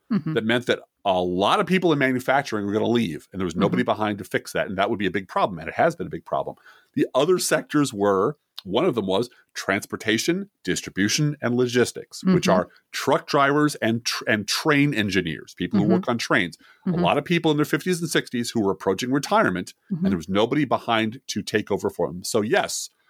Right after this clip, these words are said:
Speaker 2: you pushed another button, Blue Gal. I
Speaker 1: I
Speaker 2: hope you're
Speaker 1: pushed another
Speaker 2: happy.
Speaker 1: button. Well,
Speaker 2: Mm-hmm.
Speaker 1: and I have noticed that,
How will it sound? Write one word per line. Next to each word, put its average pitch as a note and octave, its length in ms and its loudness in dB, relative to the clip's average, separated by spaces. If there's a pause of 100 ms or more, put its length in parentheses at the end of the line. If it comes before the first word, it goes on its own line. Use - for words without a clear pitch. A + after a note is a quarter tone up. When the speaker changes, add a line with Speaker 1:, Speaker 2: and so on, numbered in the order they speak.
(160)
Speaker 2:
you - 100 2
pushed F3+ 320 0
another E3 200 2
button, C3+ 220 0
Blue F#2 180 0
Gal. D#2+ 300 0
I - 40 -4
Speaker 1:
I - 20 -6
Speaker 2:
hope - 240 2
you're E4+ 80 4
Speaker 1:
pushed - 100 0
another A3 280 4
Speaker 2:
happy. F3 40 0
Speaker 1:
button. E3+ 300 0 (260)
Well, B3 220 4
Speaker 2:
Mm-hmm. G3+ 140 2
Speaker 1:
and F#3+ 380 2 (100)
I F#3 200 4
have G3+ 300 2
noticed E3 560 0
that, D3+ 360 0